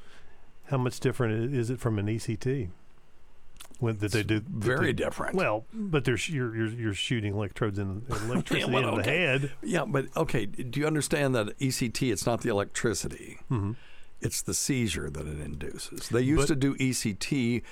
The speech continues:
Speaker 2: with insulin,
Speaker 1: Mm-hmm.
Speaker 2: and they would give people a shot of insulin, drive their blood sugar so low that they would have a seizure,
Speaker 1: Okay.
Speaker 2: and that would work.
Speaker 1: Yeah.
Speaker 2: So it's the seizure, not the electricity.
Speaker 1: But the electricity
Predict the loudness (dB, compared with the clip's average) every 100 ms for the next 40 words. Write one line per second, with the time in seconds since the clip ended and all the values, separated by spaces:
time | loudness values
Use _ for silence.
0 | -12 -2 0 0 -4 0 0 0 -2 -6
1 | -8 -6 -2 0 0 0 2 2 0 0
2 | 0 0 -2 0 0 2 2 2 0 0
3 | 0 0 2 2 2 0 0 2 2 0
4 | 0 0 0 0 2 2 0 0 0 0
5 | 0 -2 0 0 2 2 0 -2 -2 0
6 | 0 0 0 2 2 0 -4 -8 -10 -12
7 | -6 -6 -4 0 0 0 -2 2 2 2
8 | 2 2 2 0 0 -2 -4 2 2 4
9 | 2 0 2 0 0